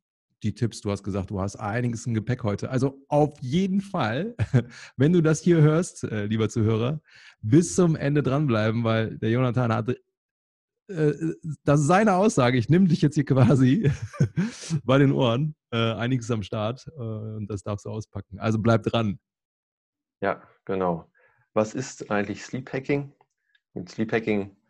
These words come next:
Speaker 2: habe ich halt wirklich ein System entwickelt, wie du auf natürliche Weise deinen Körper hacken kannst, um sofort dreihundertfünfzig Prozent schneller zu regenerieren. Und das ist jetzt auch ke-,
Speaker 1: Dreihundertfünfzig?
Speaker 2: kein Marketing-Spruch,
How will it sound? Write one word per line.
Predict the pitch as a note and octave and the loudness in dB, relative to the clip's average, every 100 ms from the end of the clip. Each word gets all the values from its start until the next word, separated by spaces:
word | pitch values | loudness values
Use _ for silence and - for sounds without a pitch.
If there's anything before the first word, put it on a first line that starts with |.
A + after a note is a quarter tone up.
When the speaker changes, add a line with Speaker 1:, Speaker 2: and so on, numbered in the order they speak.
| _ _ _ | _ _ _
Speaker 2:
habe | - F#2 | -6 -6
ich | - | -2
halt | F#2+ | -4
wirklich | E2+ - G#2 - | -4 -6 -6 -6
ein | F#2 F#2 F2+ F2+ | -4 -4 -6 -10
System | F2+ - A#2 A2+ | -12 -6 -4 -4
entwickelt, | G#2+ A#2+ B2+ A#2+ - | -4 -2 0 -2 -4
wie | G2 | -6
du | F#2 | -4
auf | F#2 F2+ _ _ _ _ _ _ - | -4 -6 _ _ _ _ _ _ -12
natürliche | F2 - A#2+ A2+ A2+ | -6 0 0 0 0
Weise | G2 G#2 G#2 G2+ | 0 0 0 -4
deinen | F#2 F#2 F2+ | -2 -4 -4
Körper | - A2+ G#2+ | -4 -4 -2
hacken | G#2+ A2 | -4 -6
kannst, | G#2+ A#2 B2 - _ _ _ _ - _ | -4 -4 -4 -12 _ _ _ _ -20 _
um | - F#2 F2 | -10 -8 -8
sofort | - - G#2 G#2 | -6 0 0 0
dreihundertfünfzig | - G#2 G2 F#2+ A2 G2+ - F#2+ - _ _ _ _ _ | -2 0 0 -4 -6 -8 -8 -10 -10 _ _ _ _ _
Prozent | - A2 - A#2 A2 - _ _ | -12 -8 -2 -2 -2 -8 _ _
schneller | - A2+ G#2+ G#2 | -8 -4 -2 -2
zu | - | -2
regenerieren. | G2+ G2+ F#2+ G2+ B2 B2+ C3 | -2 -2 -2 -2 0 -2 -4
Und | - F#2 F#2 F2 | -6 -4 -4 -6
das | - | -10
ist | - | -8
jetzt | G2 - | -8 -8
auch | - _ _ F#2 | -20 _ _ -10
ke-, | |
Speaker 1:
Dreihundertfünfzig? | F2 C3 D3+ D3+ C#3+ C#3 G#2+ G#2+ C3 E3+ _ - G2+ C3+ | -6 -6 -6 -6 -6 -6 -8 -6 -8 -8 _ -12 -10 -6
Speaker 2:
kein | - B2 C3+ | -2 0 0
Marketing-Spruch, | B2 C3+ B2 B2 A2+ G#2+ - B2+ D#3 | 0 -2 -4 -6 -8 -8 -4 -2 -2